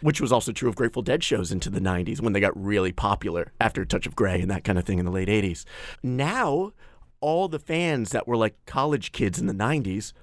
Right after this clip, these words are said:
are, like, lawyers and financial people and, like, really established humans, because the thing with Phish people is they're generally educated, they're generally come from means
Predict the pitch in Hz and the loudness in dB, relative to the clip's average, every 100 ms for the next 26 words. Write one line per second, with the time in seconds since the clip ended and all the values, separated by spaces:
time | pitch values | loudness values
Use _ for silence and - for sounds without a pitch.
0 | - 139 143 135 - - 98 95 98 117 | -6 -2 0 0 -4 -8 -6 -2 2 2
1 | 104 101 - - - - 120 110 117 104 | 0 -6 -12 -14 -12 -4 -4 0 0 2
2 | 107 117 - 87 - 92 90 82 131 131 | 2 0 0 -2 -2 -2 -2 -2 0 0
3 | 120 101 - - - - 120 147 147 135 | 2 0 -6 -20 -18 -8 0 2 2 -2
4 | 110 - 123 123 107 - 220 160 110 120 | -6 0 2 2 0 0 0 0 0 2
5 | 139 139 143 151 127 - 180 - - 139 | 2 2 -2 0 0 0 -4 -4 -4 -4
6 | 123 120 113 - - - - - - - | 0 2 2 0 -12 -20 -20 -20 -20 -20
7 | - - 196 214 - 117 143 165 - - | -20 -6 -4 2 2 4 4 2 2 -2
8 | - 104 104 113 - - - - - 131 | -2 0 0 0 -6 -20 -20 -20 -2 0
9 | 98 95 113 120 113 110 107 - - - | 0 2 2 2 2 2 -2 -10 -20 -4
10 | - 113 107 110 113 113 113 101 104 113 | 0 0 0 0 2 2 0 0 -2 -2
11 | - | -8